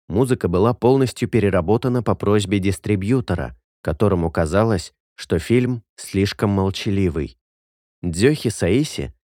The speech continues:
согласился при одном условии: полностью переписать оркестровку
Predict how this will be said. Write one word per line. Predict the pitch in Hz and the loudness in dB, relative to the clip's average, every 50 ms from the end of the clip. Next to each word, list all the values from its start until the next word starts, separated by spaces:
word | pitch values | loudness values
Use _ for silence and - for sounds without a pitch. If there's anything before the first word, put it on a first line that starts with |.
| _ _ | _ _
согласился | - - 95 80 98 90 90 - - 156 156 - - 127 | -6 -4 0 2 2 2 0 0 -2 -2 -2 -2 -4 -4
при | - - 107 | 0 2 2
одном | 95 92 80 104 110 120 123 | 2 2 2 2 0 2 0
условии: | 120 - - - 117 117 117 107 65 55 58 - - _ _ _ _ _ _ _ _ _ - | 0 -2 -2 0 0 0 0 0 -4 -6 -8 -12 -14 _ _ _ _ _ _ _ _ _ -2
полностью | 82 85 101 123 131 127 - - - 123 | 0 2 2 2 0 -2 -2 -2 -4 -4
переписать | - - 101 98 87 - 87 - - 104 92 - | 0 0 0 0 0 0 -4 -2 -2 -2 -2 -2
оркестровку | 85 76 - - 80 - - - - 117 131 - - - 73 62 - | -2 -4 -4 -4 -6 -6 -4 -2 -2 -2 -2 -2 -6 -10 -10 -10 -10